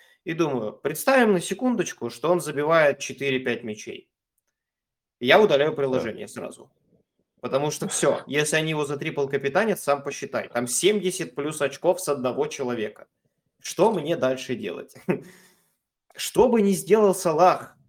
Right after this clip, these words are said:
Speaker 1: все равно то, что я вижу, Салах не забивает щас дофига. Голик и два ассиста, это, это на этот матч будет, с моей стороны, шикарный результат для Салаха.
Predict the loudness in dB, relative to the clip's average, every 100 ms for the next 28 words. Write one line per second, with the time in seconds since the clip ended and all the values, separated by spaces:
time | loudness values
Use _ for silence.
0 | _ _ _ _ -4 -2 4 4 4 0
1 | -4 0 2 2 -2 -2 -4 -4 -4 2
2 | 2 2 -2 -2 -2 -2 -2 2 2 0
3 | -8 -6 -6 -4 -2 -4 -6 _ _ _
4 | 4 8 8 6 2 2 2 2 -2 -6
5 | -4 -4 -6 0 0 0 -8 -4 -6 -2
6 | -4 0 0 0 -2 -6 0 0 -2 -8
7 | -6 -6 -6 0 0 0 -4 -4 -6 -8
8 | -10 -14 -18 -14 -14 -16 2 2 2 -4
9 | -8 -14 -6 -4 -4 -10 -12 -14 -16 -20